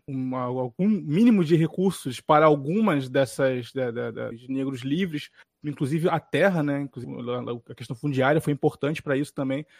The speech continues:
para que a partir dali o negro se, é, colocasse, recolocasse na sociedade. Aqui isso foi mais complicado. Então, lá o, a, o assunto já está muito mais avançado, não, avançado não é a palavra, né, mas é diferente no sentido de que a identidade, ela precede o socioeconômico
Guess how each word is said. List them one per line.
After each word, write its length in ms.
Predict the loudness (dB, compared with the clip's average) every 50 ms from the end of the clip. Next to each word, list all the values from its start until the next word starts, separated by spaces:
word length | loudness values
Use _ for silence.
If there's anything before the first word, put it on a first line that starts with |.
| _ _ _ _ _
para 140 | 0 0 0
que 80 | 0 0
a 40 |
partir 280 | 0 0 -2 -2 -2 0
dali 300 | 2 4 4 6 6 6
o 60 | 6
negro 240 | 6 4 2 2 0
se, 320 | 0 2 2 4 4 2 -2 _ _ _ -8
é, 400 | -4 -2 0 0 0 -2 -4 -6 _
colocasse, 680 | 0 0 0 0 2 2 0 0 0 -2 -8 -12 -14 -16 -18 _ _
recolocasse 680 | -4 -2 0 2 0 0 0 0 0 -2 -2 -2 -2 -4
na 80 | -6
sociedade. 580 | -6 -6 -8 -6 -6 -6 -6 -6 -8 -10 -14 -18 -20 _ _ _ _
Aqui 220 | -8 -8 -4 -4 -4
isso 120 | -4 -2
foi 100 | -2 0
mais 140 | 0 0 0
complicado. 680 | -2 -2 -2 -4 -2 0 2 2 2 2 0 -2 -10 -14 _ _ _ _ _
Então, 1120 | -2 -2 -2 0 4 4 4 6 6 4 2 2 0 0 -2 -2 -2 -4 -4 -6 -6 -4
lá 360 | 0 2 4 6 6 6 4 4
o, 200 | 2 0 0 -2
a, 180 | -2 -2 -2
o 200 | -4 -4 -2 -2
assunto 400 | -4 -4 -6 -6 -4 -4 -2 -2
já 80 | -2 -2
está 180 | -2 -2 -2
muito 220 | -2 -2 -2 0 0
mais 140 | 0 2 2
avançado, 600 | 0 0 -2 -2 -2 0 0 2 4 4 2 2
não, 260 | 2 -2 -4 -2 -2
avançado 400 | 0 0 -2 -2 -2 -2 -2 -2
não 80 | -2
é 40 | -4
a 40 | 0
palavra, 440 | 2 4 4 6 6 6 4 2 0
né, 160 | -2 -2 -4
mas 220 | -4 -4 -2 -2
é 60 | -2 -2
diferente 540 | -4 -2 0 2 2 2 0 -2 -4 -4
no 80 | -6 -6
sentido 460 | -6 -6 -6 -6 -2 -2 -2 -2 -2
de 120 | -4 -6 -6
que 280 | -4 0 0 0 0 -2 _ _ _ _ _ _ _
a 120 | -2 0 0
identidade, 840 | 2 0 0 -2 -2 -4 -4 0 2 4 4 4 2 0 0 0
ela 280 | 0 2 2 0 0 0
precede 420 | 0 -2 -2 0 2 0 0 0
o 20 | 0
socioeconômico 680 | -2 -2 -2 -2 -2 -2 -2 -4 -4 -6 -8 -10 -14